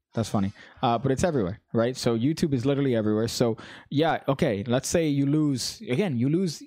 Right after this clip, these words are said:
the majority of the people that are on your platform that are the top performing. It doesn't fucking matter to them. It really doesn't. It's, uh, X said it right now. Perfect. They have the power to create a new personality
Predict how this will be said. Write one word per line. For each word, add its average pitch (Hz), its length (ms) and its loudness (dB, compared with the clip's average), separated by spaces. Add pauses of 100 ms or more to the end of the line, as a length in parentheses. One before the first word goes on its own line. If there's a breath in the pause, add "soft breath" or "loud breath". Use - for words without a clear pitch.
the 143 100 -4
majority 147 380 0
of 135 40 -2
the 131 100 0
people 139 300 0
that 117 260 0 (320)
are 131 360 0
on 131 140 2
your 127 80 0
platform 120 400 0
that 113 100 2
are 113 60 2
the 110 120 2
top 123 220 0
performing. 110 460 0
It - 80 -20
doesn't 170 220 -2
fucking - 340 0
matter 151 200 0
to - 100 -16
them. 98 180 -10 (340)
It 113 120 -2
really 156 180 0
doesn't. 117 320 0
It's, 98 180 -4
uh, 123 60 -6
X 110 460 -2
said 139 120 0
it 135 60 0
right 131 160 0
now. 156 120 0
Perfect. 135 300 -4
They 131 100 0
have 143 100 0
the 135 80 0
power 139 180 0
to 135 60 0
create 131 340 -2
a 123 80 0
new 135 160 0
personality 117 640 -2